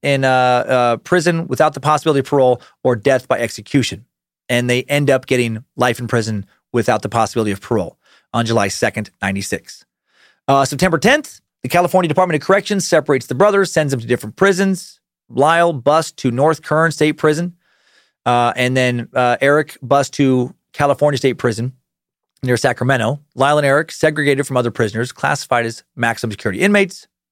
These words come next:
and then there's appeals. But the appeals don't go through.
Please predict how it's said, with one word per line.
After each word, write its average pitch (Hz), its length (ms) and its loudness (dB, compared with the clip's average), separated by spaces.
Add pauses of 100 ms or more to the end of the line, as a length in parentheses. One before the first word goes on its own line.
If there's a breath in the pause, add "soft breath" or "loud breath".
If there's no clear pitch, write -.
(140)
and 190 100 0
then 202 60 2
there's 170 120 0
appeals. 123 460 -2 (720 soft breath)
But 208 140 2
the 214 80 4
appeals 170 480 2 (320)
don't 170 160 2
go 135 160 2
through. 107 320 -4